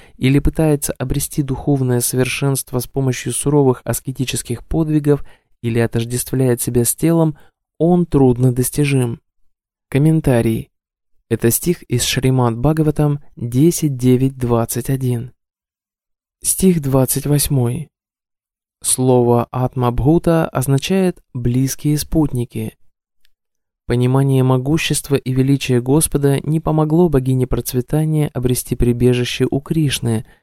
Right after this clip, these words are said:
сына Махараджи Нанды. Комментарий Шрилы Прабхупады.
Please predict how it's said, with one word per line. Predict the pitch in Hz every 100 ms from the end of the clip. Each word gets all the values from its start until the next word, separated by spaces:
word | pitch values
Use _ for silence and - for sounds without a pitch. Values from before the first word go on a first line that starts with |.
| _
сына | - - 175 180
Махараджи | 170 143 127 123 120 120
Нанды. | 135 135 123 117 113 - _ _ _ _ _ _ _ _ _ _ _
Комментарий | 123 120 113 110 147 156 151
Шрилы | 139 123 117 110 110
Прабхупады. | 117 - 139 120 117 113 113